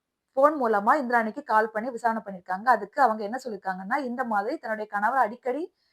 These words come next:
கொ-, சண்டை போட்டுட்டு போயிருவாரு. அதுக்கப்புறமா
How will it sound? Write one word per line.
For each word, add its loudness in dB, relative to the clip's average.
கொ-, -4
சண்டை 2
போட்டுட்டு 0
போயிருவாரு. 2
அதுக்கப்புறமா 2